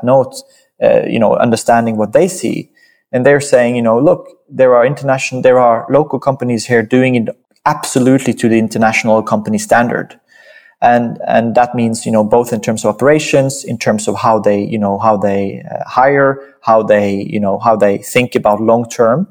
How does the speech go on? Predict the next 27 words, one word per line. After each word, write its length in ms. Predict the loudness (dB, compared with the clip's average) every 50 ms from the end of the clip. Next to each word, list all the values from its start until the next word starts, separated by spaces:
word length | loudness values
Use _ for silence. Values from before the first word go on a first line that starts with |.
| _ -2
and 200 | -2 -2 0 2
their 180 | 2 2 2 0
strategy. 500 | 0 0 2 2 2 0 -4 -6 -8 -8 _ _ _ -20 -20 -20 -20 -20 _ _ 0
And 120 | 2 4
also 280 | 4 2 2 0 0 0
it 80 | 0 0
attracts 360 | 0 -2 -2 -2 -2 -4 -2
a 20 |
lot 140 | 0 0 2
of 80 | 2 -2
international 760 | -4 -6 -4 -4 -2 -2 -2 -4 -4 -4 -4 -4 -4 -6 _ _
capital. 540 | -4 -2 -2 -2 -2 -4 -4 -4 -8 -8 _ _ _ _ _ _ _ _
So 280 | -4 0 0 0 0 -2
really 400 | -2 0 2 2 4 2 0 2
there's 320 | 2 2 2 2 2 0
a, 80 | 0 0 0 0
there's 220 | -2 -2 0 0
an 160 | -4 -6 -6 -2 0
interesting 560 | 0 0 0 0 -2 -2 -2 -2 -6 -6 -6
symbiosis 640 | -6 -6 -2 0 2 2 2 2 0 -6 -10 -8 -4
here 360 | -2 0 0 0 -2 -6 -12 _ _ _ _ _ _ _
where 300 | 2 4 4 4 2 0
I've 480 | 0 0 0 -2 -2 -8 -14 -20 _ _
personally, 440 | -2 -2 -2 -2 -6 -4 -2 -2 -2 -4 -4 -10 _ _
and 200 | -12 -10 -8 -8
I 80 | -10
think 380 | -8 -4 -4 -4 -4 -6 _ _